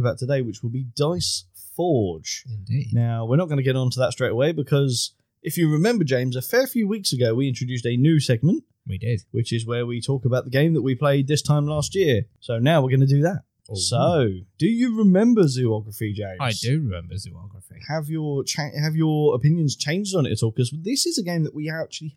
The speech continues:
Speaker 1: have played a couple of times more, but not a great deal.
Speaker 2: No.
Speaker 1: I've gotta admit, I still really like it. The ironic timing of this is not long after they finally gave us some details, uh, or should I say pictures,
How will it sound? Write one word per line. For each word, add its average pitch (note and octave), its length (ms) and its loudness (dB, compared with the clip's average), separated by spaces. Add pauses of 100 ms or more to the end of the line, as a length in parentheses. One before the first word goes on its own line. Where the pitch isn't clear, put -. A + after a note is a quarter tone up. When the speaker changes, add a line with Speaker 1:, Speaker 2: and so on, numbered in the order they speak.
(120)
Speaker 1:
have A3+ 220 0 (120)
played F#2+ 460 -4 (480)
a - 40 -16
couple A#2 320 -2
of G2+ 120 -10
times A2 520 -8
more, B2+ 540 0
but - 120 -20
not G#3+ 360 -10 (140)
a F3 40 -20
great F3 440 -10 (180)
deal. F#2 400 -2 (220)
Speaker 2:
No. B2 260 -2 (340)
Speaker 1:
I've D#3+ 160 -2
gotta E3 200 4
admit, C#3+ 300 2 (120)
I A#2 100 4
still B2 260 -2
really A2+ 220 -2
like A#2+ 300 2
it. G#3+ 140 0 (240)
The B2 200 -6
ironic D#3+ 600 -2
timing F3+ 480 2
of D#3+ 120 0
this G#3 400 0
is B2 320 -6
not A#2 260 -2
long A#2+ 340 -6
after C3 340 -6
they A#2 200 -4
finally E3+ 720 2
gave C3 240 2
us B2 160 -2
some B2 140 -2
details, A#2+ 840 -2
uh, A2+ 400 -2
or G#2+ 300 -2
should A2 180 -4
I G#2 120 0
say G2 300 -4
pictures, C3+ 600 0